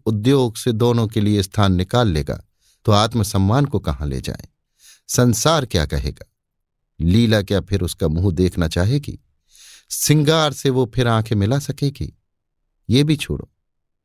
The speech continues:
लीला अगर उसे पतित समझती है, समझे। सिंगार अगर उससे जलता है, तो जले, उसे इसकी परवाह नहीं। लेकिन अपने मन को क्या करे?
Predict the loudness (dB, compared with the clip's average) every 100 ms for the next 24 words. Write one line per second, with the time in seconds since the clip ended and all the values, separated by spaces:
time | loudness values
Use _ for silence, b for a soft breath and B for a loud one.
0 | _ _ _ _ _ _ 0 4 4 4
1 | 2 2 0 0 0 0 -2 -4 0 2
2 | 2 2 0 0 0 -2 -4 -14 _ _
3 | b b -6 0 2 4 2 0 0 0
4 | 0 -2 0 0 2 2 2 0 0 2
5 | 0 -2 _ _ _ -2 2 2 2 -2
6 | -2 0 2 2 0 -4 -6 -18 _ b
7 | b b b 0 4 4 2 0 0 0
8 | 2 2 0 -2 -4 -4 -8